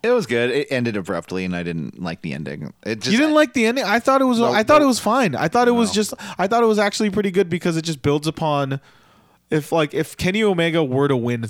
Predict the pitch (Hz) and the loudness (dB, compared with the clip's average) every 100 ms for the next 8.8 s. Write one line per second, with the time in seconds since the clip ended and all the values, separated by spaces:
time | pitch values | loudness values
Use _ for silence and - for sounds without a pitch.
0 | - 113 - 101 101 104 131 - - 110 | -4 -4 -4 -8 -8 -8 -8 -10 -10 -10
1 | 98 95 95 98 127 123 - _ _ _ | -10 -8 -8 -6 -6 -8 -18 _ _ _
2 | _ _ _ _ _ _ _ - 143 170 | _ _ _ _ _ _ _ -4 0 2
3 | 202 165 151 214 190 139 123 110 - - | 2 2 0 0 -2 -2 -4 -6 -10 -8
4 | 135 135 123 113 - 131 135 123 117 - | -6 -4 -4 -6 -6 -4 -2 -4 -4 -4
5 | 147 - 135 143 147 135 156 123 127 127 | -6 -4 -2 -2 -2 -6 -12 -6 -4 -4
6 | 147 139 135 131 120 113 139 117 110 127 | -6 -4 -2 -2 -4 -6 -6 -6 -8 -8
7 | 113 110 117 110 107 - 110 104 101 104 | -8 -6 -6 -8 -10 -8 -8 -8 -8 -12
8 | - - 107 131 117 107 101 | -10 -10 -8 -6 -6 -6 -8